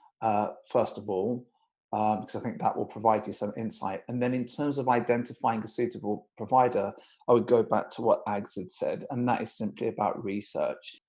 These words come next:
And I would also say talk to, um, people. And, you know, the one thing that I did before I actually subscribed to this course was, in addition to doing the research, was to have a, have a conversation with you, Joe, so I could actually really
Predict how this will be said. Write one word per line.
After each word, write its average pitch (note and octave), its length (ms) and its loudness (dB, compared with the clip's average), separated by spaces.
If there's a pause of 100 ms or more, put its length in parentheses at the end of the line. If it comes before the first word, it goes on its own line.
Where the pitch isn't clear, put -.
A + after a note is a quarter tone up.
And C#3+ 180 2
I D3+ 60 6
would E3 100 6
also F3+ 240 4
say E3 200 0
talk - 400 -2
to, B2 200 2 (180)
um, G#2+ 200 -4
people. G#2+ 540 -2
And, B2 420 0
you C3+ 100 -2
know, A#2 300 0
the B2+ 60 2
one C3 260 6
thing B2 160 0
that A#2 100 6
I A2+ 160 6
did B2 200 4
before A2+ 320 4
I A2+ 40 6
actually A#2+ 260 -4
subscribed A2 600 0
to - 80 -6
this - 340 -4 (840)
course D3 540 6 (200)
was, B2 400 2
in B2+ 100 4
addition B2 320 0
to - 80 -12
doing A#2+ 140 0
the A2 100 0
research, A#2 480 0
was A#2+ 120 -8
to C3 80 2
have B2 100 4
a, A2+ 160 2
have B2 180 0
a A#2 60 0
conversation A#2 580 2
with G#2+ 80 -8
you, A2+ 160 2
Joe, G#2+ 220 2
so A2 180 2
I A2 60 6
could A2 160 2
actually A#2+ 300 4
really A2+ 480 2